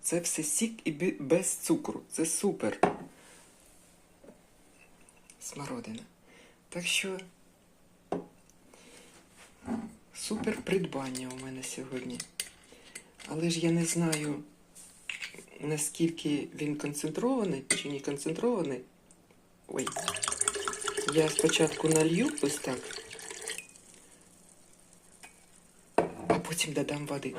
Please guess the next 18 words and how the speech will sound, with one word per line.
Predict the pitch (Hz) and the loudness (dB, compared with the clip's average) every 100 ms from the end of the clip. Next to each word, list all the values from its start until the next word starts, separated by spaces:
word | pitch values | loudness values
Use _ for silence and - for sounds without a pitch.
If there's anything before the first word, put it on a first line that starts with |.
| - | -2
Точно | 175 170 139 | -2 0 -2
додам | 123 120 123 123 | -2 -2 -2 -6
води, | 123 151 - 165 | -8 -10 -12 -6
бо... | 139 139 - - - - - - - - - - - | -2 -2 -4 -14 -20 -20 -20 -20 -20 -18 -18 -12 -10
і | |
ця | 143 - 165 | -4 4 6
заварка | - 139 127 - 120 | 6 6 4 4 -2
така | - - 127 123 135 | -8 -6 -6 -6 -8
міцна. | 143 - 123 110 - - - - - | -6 -4 -4 -8 -12 -20 -20 -20 -8
Все, | - - 247 233 202 208 - - | 2 2 8 10 10 8 2 0
вживаю, | - 165 170 247 233 139 | 6 6 6 6 6 6
а | 139 | 0
потім | 180 202 165 | 0 0 -2
розкажу | 147 - 135 135 175 | -2 -4 -4 -4 -4
про | - 147 151 147 - - - - - - - - - - - - - - - - - - - - - - - - - - - | -4 -2 -2 -4 -12 -4 -4 -4 -18 -20 -20 -20 -20 -20 2 2 2 -16 -2 2 2 2 -2 -14 -20 -16 -16 -16 -20 -20 -4
чи-, | - 165 - | 2 4 2
чистку | - 170 - - 131 | 2 2 0 -2 -2
лімфи. | 123 117 - | -2 -6 -12